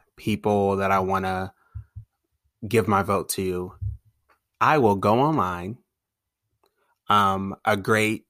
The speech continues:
source is ballot media, 'cause it'll tell you, um, things that you can vote for in your state. Um, I'll go to sources like that, and I will literally type in the person's name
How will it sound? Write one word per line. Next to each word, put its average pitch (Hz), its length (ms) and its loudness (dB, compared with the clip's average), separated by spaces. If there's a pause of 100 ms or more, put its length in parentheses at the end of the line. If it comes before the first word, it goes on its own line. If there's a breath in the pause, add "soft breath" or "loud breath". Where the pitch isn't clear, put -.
(140)
source 113 640 2 (100)
is 101 720 0 (600)
ballot 104 400 2
media, 110 500 -2 (840)
'cause 107 200 -2
it'll 104 120 0
tell 107 240 0
you, 98 460 -6
um, 98 360 -4
things 101 300 -6
that 95 160 -6
you 98 100 -10
can 101 260 -2
vote 104 200 -2
for 107 220 0
in 101 100 0
your 104 120 -2
state. 110 420 -2 (600 soft breath)
Um, 101 560 2 (480)
I'll 107 140 6
go 113 80 2
to 104 100 0
sources 104 380 -2
like 95 200 -4
that, 107 440 2
and 101 140 -6
I 101 220 -2
will 98 640 -4 (1120)
literally 113 600 4
type - 460 -2
in 107 220 -2
the 104 80 -4
person's 110 460 -4
name 101 380 -8